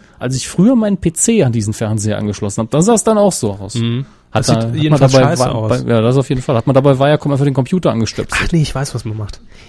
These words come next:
Speaker 2: Weil man ja komplett umgestellt hat auf sechzehn zu neun, nimmt man das vier zu drei Material und pusht es runter auf sechzehn zu neun. Dann hat man natürlich in sechzehn zu neun
Speaker 1: Ja, okay.
Speaker 2: die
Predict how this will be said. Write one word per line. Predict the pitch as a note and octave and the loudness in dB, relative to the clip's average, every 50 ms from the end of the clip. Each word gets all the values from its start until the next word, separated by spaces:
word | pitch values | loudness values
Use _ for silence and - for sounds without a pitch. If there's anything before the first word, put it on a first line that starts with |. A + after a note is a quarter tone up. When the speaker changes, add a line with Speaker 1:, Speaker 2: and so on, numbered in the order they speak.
| - - - | -16 -8 -2
Speaker 2:
Weil | A2+ - | -2 0
man | D#3+ D#3+ D3+ | 0 0 -2
ja | D3+ | -2
komplett | C#3 - C3+ A#2+ C#3 C3+ - | 0 0 0 0 0 0 0
umgestellt | C#3+ E3 F3 D#3+ - - A#2 A2+ - | -2 -2 -2 -2 0 -2 -2 -2 -2
hat | C3 | -4
auf | - - - | -4 -4 -4
sechzehn | - C#3 - - - - B2+ | -4 -4 -4 -4 -6 -8 -8
zu | - - B2 | -4 -4 -4
neun, | A2+ A2+ A2 A2 A2 A#2+ D#3+ F#3+ | -2 -2 0 0 2 0 0 0
nimmt | D#3+ E3 F#3+ - - | 0 -2 -2 -4 -6
man | C#3+ | -6
das | C#3+ - | -6 -8
vier | - - - - - - - | -8 -6 -6 -6 -6 -6 -12
zu | - - - | -14 -14 -10
drei | A#2 - - G#2+ A#2 F3 | -10 -8 -6 -4 -2 -2
Material | G3 D#3+ G#2+ G#2 - - G#2+ G#2 G#2+ G#2 G#2+ B2+ E3+ F3 - | -2 -2 -2 -4 -4 -6 -4 -2 -2 -2 -2 -4 -4 -6 -4
und | - C#3+ A#2 - - - | -4 -4 -4 -4 -6 -4
pusht | - - F#3+ - - - - | 0 2 2 2 0 -4 -10
es | - D#3 - - | -10 -10 -6 -6
runter | D3 D#3+ F3+ - - | -4 -4 -2 -4 -4
auf | - - | -4 -4
sechzehn | - - - - - - C3+ | -6 -10 -10 -8 -8 -10 -8
zu | - - | -6 -6
neun. | C3+ D3 D3+ C3+ A2 | -4 -2 -2 -2 -2
Dann | A2+ A2 | -2 -2
hat | A#2 B2+ - | -2 -4 -2
man | D3+ C#3 | -4 -4
natürlich | C3+ - D#3 C3+ - - | -2 -2 -4 -4 -4 -4
in | C#3 A#2 | -6 -4
sechzehn | A#2 B2 B2 - - - C3 - | -2 -4 -4 -6 -8 -10 -8 -8
zu | - - | -6 -6
neun | A2+ A2 A2 C#3 F#3+ F#3+ C3 G#2+ A2 C3 B2 A#2+ | -4 -2 0 0 0 0 0 -2 -4 -4 -2 0
Speaker 1:
Ja, | A#2+ A#2+ A#2+ A#2+ A#2+ A#2+ | 0 2 2 0 0 -2
okay. | A2 G#2+ - B2 A2+ - - - | -4 -6 -6 -6 -6 -6 -8 -4
Speaker 2:
die | - C#3 C#3 D3+ - | -2 0 0 -2 -4